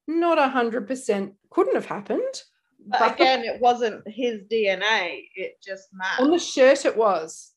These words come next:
Speaker 1: The shirt D N A was definitely his D N A.
Speaker 2: Okay.
Speaker 1: Yeah, so there is a question, how did his blood get on her shirt? That is absolutely a question that we have here.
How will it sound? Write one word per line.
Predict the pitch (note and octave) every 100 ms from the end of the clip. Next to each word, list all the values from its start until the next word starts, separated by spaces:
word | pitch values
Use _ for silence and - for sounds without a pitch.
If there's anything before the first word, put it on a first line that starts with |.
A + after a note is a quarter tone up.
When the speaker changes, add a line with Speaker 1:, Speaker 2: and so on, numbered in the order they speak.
| _ G#3
Speaker 1:
The |
shirt | G3+ - C4 B3 G#3
D | A#3 A#3
N | G#3+
A | G3+
was | G3 G3+ G3+ G3+ - G3
definitely | G#3 G3 D#3+ F3+ F#3+
his | F#3
D | F#3 F3+
N | F3
A. | E3+ E3 F3 _ _ _ _ _ F#3+
Speaker 2:
Okay. | F#3 E3+ - - _ _ _
Speaker 1:
Yeah, | C4+ D#4+ G3+ F3+
so | - G#3 G3+ F#3+ G3
there | G3 B3
is | C4 G#3+
a |
question, | E4 E4+ F#3+
how | G3
did | F#3+ F3+
his | F3+
blood | G#3 G3
get | F#3+ -
on | F#3
her | E3+
shirt? | - G3+ F3 A3+ G#3
That | G3+
is | G3 F#3 -
absolutely | G#3 G3 F3+ F3 F3+ - -
a | G3
question | - G3+ - E3+ B3
that | A#3
we | F#3
have | F#3+ G#3 G3+
here. | F#3 -